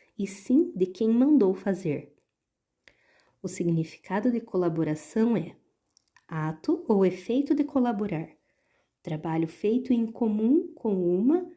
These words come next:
ou mais pessoas, cooperação, ajuda, auxílio.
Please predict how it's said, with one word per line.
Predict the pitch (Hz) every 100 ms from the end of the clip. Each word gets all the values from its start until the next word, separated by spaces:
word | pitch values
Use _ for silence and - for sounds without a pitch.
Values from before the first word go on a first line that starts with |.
| _ _
ou | 196
mais | 202 202 220 220
pessoas, | - 285 - 170 151 151 - - _ _ _ _ _ _
cooperação, | _ 196 196 175 165 151 - 214 220 254 262 - - _
ajuda, | - 160 143 170 214 226 240 - _
auxílio. | 202 202 - 165 151 139